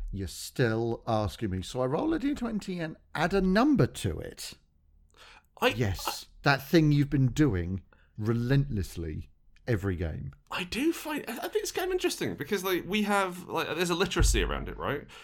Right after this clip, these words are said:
Speaker 2: So
Speaker 1: Sure.
Speaker 2: you and I understand what a core mechanic is.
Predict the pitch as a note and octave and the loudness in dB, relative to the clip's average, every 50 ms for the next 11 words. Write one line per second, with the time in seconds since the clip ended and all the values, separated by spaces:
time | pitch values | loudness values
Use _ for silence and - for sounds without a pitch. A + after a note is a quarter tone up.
0 | - - - - C#3 C#3 D#3 E3+ E3+ E3 D#3 D3+ C3 G#2+ G2+ - A#2 A#2 A#2 A2+ | -14 -8 0 2 2 4 6 6 6 6 6 8 6 6 6 4 2 0 0 -2
1 | - A#2+ G#2+ G2+ G2+ G2+ - - - - - A2 G#2 G2+ G#2 G2+ - G#2+ A2 B2+ | -2 -2 -2 -2 -2 -4 -6 -6 -6 -4 -2 -2 0 0 -2 -4 0 0 0 0
2 | C3 C3 - D3+ E3+ F3+ - - - - | -2 -6 -6 -6 -6 -6 -8 -12 -14 -16